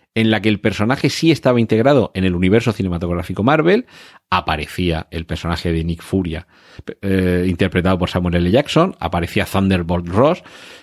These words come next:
eh, también ese personaje al final de la película, que ahora vamos a ver en nuevas entregas del universo cinematográfico Marvel, creo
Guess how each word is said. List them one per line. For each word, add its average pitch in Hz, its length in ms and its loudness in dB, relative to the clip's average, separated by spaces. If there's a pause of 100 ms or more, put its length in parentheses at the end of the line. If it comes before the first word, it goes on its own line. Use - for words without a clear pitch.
eh, 90 220 -2
también 98 380 0
ese 87 680 -4
personaje 98 440 -2
al - 40 -4
final 85 200 -4
de 90 80 -2
la 92 200 0
película, 107 400 2
que 101 160 2
ahora 104 260 2
vamos 92 260 -2
a 92 60 -2
ver 117 220 0
en 85 220 -8
nuevas 92 240 -2
entregas 95 480 0
del 85 140 -6
universo 87 420 -4
cinematográfico 95 720 -4
Marvel, 127 440 0
creo 117 440 2